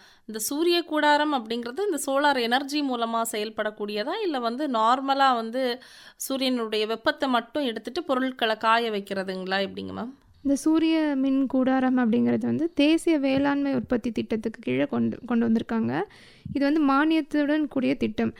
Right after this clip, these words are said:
Speaker 2: இதுல இருந்து என்ன பண்றாங்க அப்படின்னா, சூரிய ஒளி கூடாரம் ஒண்ணு அமைக்கிறாங்க. அது வந்து செங்கற்கள், செங்கல், கான்கிரீட், இந்த மணல் இதெல்லாம் கொண்டு தளங்கள் அமைச்சு அதன் மேல ஒரு பாலிகார்பனேட் ஷீட் ஒண்ணு போடுவாங்க. இது,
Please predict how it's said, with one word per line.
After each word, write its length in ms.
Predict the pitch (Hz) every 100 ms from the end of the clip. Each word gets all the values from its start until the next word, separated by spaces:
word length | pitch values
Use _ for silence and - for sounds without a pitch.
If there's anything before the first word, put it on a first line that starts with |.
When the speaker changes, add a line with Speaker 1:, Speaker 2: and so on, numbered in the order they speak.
| - - -
Speaker 2:
இதுல 260 | 277 269
இருந்து 200 | 269 277
என்ன 260 | 320 285 302
பண்றாங்க 480 | 294 262 254 254 262
அப்படின்னா, 240 | 247 277
சூரிய 460 | 330 320 349 339 311
ஒளி 240 | 262 269
கூடாரம் 520 | - 262 262 262 247 233
ஒண்ணு 120 | 240
அமைக்கிறாங்க. 800 | 302 269 254 226 262 240 233 294 392 - - _ -
அது 180 | 277
வந்து 240 | 269 262 311 -
செங்கற்கள், 880 | 277 277 285 - 269 269 285 - 254
செங்கல், 580 | 269 269 277 277 302 - - - _ _ _ -
கான்கிரீட், 680 | 269 277 285 269 277 - -
இந்த 140 | 247
மணல் 400 | 247 262 262 277
இதெல்லாம் 380 | 262 254 262 277
கொண்டு 600 | 269 247 285 370 381 285 -
தளங்கள் 380 | 262 277 285 262
அமைச்சு 420 | 247 240 - 349 440 - - -
அதன் 220 | 262 262
மேல 220 | 262 294
ஒரு 140 | 302 247 -
பாலிகார்பனேட் 760 | 277 311 311 269 254 254 240 - -
ஷீட் 220 | 294 277
ஒண்ணு 160 | 254 233
போடுவாங்க. 440 | 233 226 226 233 - -
இது, 420 | 285 269 269 262